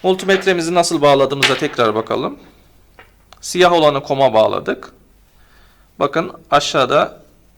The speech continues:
sağ ölçümü için işaret var. Şurada en sağda görünebiliyor mu bilmiyorum. Oraya bağladım onun için kırmızıyı.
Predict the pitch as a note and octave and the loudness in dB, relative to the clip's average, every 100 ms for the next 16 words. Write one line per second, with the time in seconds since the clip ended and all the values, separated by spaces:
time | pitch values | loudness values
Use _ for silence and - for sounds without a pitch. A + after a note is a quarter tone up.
0 | _ _ _ _ _ _ _ _ - - | _ _ _ _ _ _ _ _ -10 2
1 | E3 E3 D3 C3 - B2 A2 G2 F3+ A3 | 6 6 4 -2 -4 -10 -10 -8 -8 -8
2 | - _ _ _ _ _ _ _ _ _ | -14 _ _ _ _ _ _ _ _ _
3 | _ _ _ _ - D#3 - C3+ C3 B2+ | _ _ _ _ -12 -6 2 4 4 0
4 | A#2 B2 F#3+ B2+ A2+ B2 A#2+ A#2 - A2 | -2 0 0 -4 -2 0 0 -2 -4 -4
5 | B2+ B2 A2+ A#2 A2+ G#2+ G#2+ C3 A#2 G#2+ | -4 -6 -6 -8 -8 -8 -10 -10 -14 -14
6 | G#2+ G#2+ F3 B3 - _ _ _ _ _ | -12 -12 -12 -16 -20 _ _ _ _ _
7 | _ _ - - _ - C3+ C3+ B2+ A2 | _ _ -20 -20 _ -4 0 2 2 2
8 | G#2 A2 D3 G3 B2 G#2+ G#2+ E3 A#3 - | 0 -4 -10 -10 -8 -8 -10 -14 -16 -20
9 | - B2 A2+ G#2+ G#2+ D3+ | -14 -10 -10 -8 -8 -10